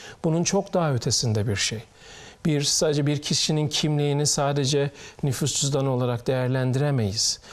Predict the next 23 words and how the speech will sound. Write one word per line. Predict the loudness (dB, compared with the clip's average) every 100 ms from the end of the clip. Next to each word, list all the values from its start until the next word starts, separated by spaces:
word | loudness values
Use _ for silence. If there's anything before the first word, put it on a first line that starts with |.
| -16 -4
Orada | 0 2 2
var | 2 2
olan | 2 2 2
işte | 0 0
ana | 0 0 0 0
adı, | 0
baba | 0 0 0
adı, | 0 0 0
doğum | 0 2 0
yeri, | 0 0
doğum | 0 0
tarihi | 0 -2 -2 0 0 0 -2 -10 -18 -4
vesaire | 0 2 2 2 2
vesaire | 2 0 0 0 -2
kayıtlı | -2 -2 0
olduğu | 0 2 0 0
yer, | 0 0 -4 -16 -6
memleketi, | -2 0 0 0 -2 0
bunlarla | 0 2 2 2 2
bir | 2
insanın | 0 0 2 0
kimliğini | 0 0 2 2 2
ölçmüyoruz. | 0 0 0 0 -2 -4 -8